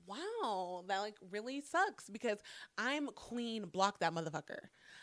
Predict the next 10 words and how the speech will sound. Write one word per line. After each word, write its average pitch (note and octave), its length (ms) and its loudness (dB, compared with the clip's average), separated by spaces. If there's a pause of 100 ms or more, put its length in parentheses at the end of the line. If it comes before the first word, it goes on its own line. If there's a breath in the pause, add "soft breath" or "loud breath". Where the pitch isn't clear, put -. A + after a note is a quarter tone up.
(160 loud breath)
I'm B3 260 4
queen, A#3 840 0 (1400 loud breath)
"Okay, G#3 300 4
I'm F#3+ 400 2
never G3 180 2
gonna F#3 200 6
talk E3+ 180 4
to E3+ 100 0
you E3 60 8
again." C#3+ 380 2